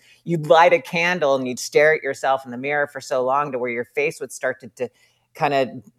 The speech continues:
uh, morph, <laughs> you know, and change a little bit. And you kind of wonder, you're like, "Okay, are these the tricks that your eyes are starting to play on you? Or is this is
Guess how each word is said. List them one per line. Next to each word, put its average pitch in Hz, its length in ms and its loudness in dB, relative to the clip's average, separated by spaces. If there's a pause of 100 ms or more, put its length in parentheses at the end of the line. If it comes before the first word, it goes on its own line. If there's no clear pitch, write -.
uh, 107 880 2
morph, 131 680 0 (160)
<laughs> - 160 -10
you 262 240 6
know, 180 320 8
and 165 180 2
change 196 440 2
a 190 60 -2
little 143 200 -2
bit. 135 240 0 (480)
And 156 140 -2
you 151 100 -6
kind 180 200 -4
of 165 60 -2
wonder, 170 280 -2
you're 151 180 0
like, 139 240 0
"Okay, 139 220 -4
are 131 180 2
these 139 240 -4
the 123 60 -16
tricks - 340 -8
that - 80 -16
your 95 160 -8
eyes 127 260 0
are 123 60 -12
starting 113 360 -8
to - 60 -20
play 127 240 -4
on 117 160 -8
you? 113 100 -12
Or 110 140 -8
is 110 220 -8
this - 180 -20
is - 300 -20